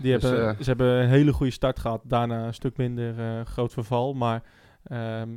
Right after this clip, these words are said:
Speaker 2: Ja.
Speaker 1: zij, zij hebben echt, eh, een prima team. Die gaan zich, denk ik, echt wel handhaven.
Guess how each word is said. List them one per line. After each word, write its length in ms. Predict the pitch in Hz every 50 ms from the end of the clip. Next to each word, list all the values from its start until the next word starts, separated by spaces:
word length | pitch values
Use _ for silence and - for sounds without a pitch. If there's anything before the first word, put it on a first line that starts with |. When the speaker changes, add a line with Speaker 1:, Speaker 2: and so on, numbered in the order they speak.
| 123 - _ _ _ - 170
Speaker 2:
Ja. 220 | 120 110 107 101
Speaker 1:
zij, 260 | 104 - 131 131 127
zij 240 | 123 117 135 127 127
hebben 220 | 127 127 120 131 123
echt, 240 | 139 127 - -
eh, 300 | - 135 131 127 127 131
een 140 | 139 139 127
prima 280 | - 143 139 147 156 135
team. 320 | - - 143 139 147 160
Die 100 | 156 139
gaan 260 | - - 131 127 127
zich, 220 | 120 - 131 - -
denk 240 | - 143 156 165 -
ik, 100 | 127 -
echt 140 | 139 135
wel 160 | 127 127 123 120
handhaven. 540 | 123 127 131 - 120 113 117 113 131 -